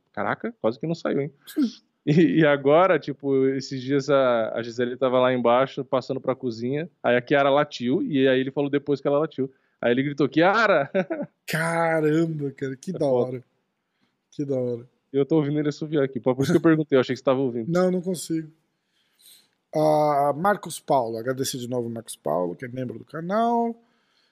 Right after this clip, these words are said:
Speaker 2: "Fala aí, Rafa, só tô conseguindo botar os palpites no sábado pela manhã.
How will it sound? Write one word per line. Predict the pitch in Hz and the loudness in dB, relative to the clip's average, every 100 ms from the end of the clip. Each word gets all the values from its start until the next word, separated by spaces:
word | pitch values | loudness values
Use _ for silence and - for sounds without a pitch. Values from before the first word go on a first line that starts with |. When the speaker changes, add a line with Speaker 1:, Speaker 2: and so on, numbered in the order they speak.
| _ | _
Speaker 2:
"Fala | - - 240 208 | -14 0 2 4
aí, | 180 | 4
Rafa, | 151 208 214 214 | 4 2 2 -2
só | 180 | -4
tô | 180 | -4
conseguindo | 202 185 175 180 | -2 -2 0 0
botar | 165 160 | 2 0
os | 143 | 0
palpites | 156 143 156 - | -2 -2 -4 -4
no | 156 | -4
sábado | - 170 160 160 | -2 0 0 -2
pela | 175 165 | -2 -2
manhã. | 175 160 135 127 | -2 -4 -4 -6